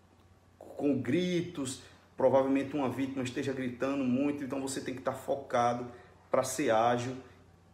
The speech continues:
e sanar aquele sofrimento daquela vítima, ok? Como também diversas outras situações. Então, assim, é o foco.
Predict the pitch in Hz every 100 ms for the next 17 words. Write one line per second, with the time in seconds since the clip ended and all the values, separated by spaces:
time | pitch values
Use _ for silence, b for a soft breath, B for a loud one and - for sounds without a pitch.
0 | _ - 165 165 - 185 143 131 135 147
1 | - - 131 - 175 185 175 147 127 123
2 | 135 127 143 113 95 95 87 - - -
3 | _ - _ - - 123 - - - 214
4 | 214 - 135 131 160 151 123 b b b
5 | _ - 139 156 143 175 160 139 156 -
6 | - 156 - 110 104 - 135 131 117 92
7 | - - - _ _ - 143 - 117 101
8 | -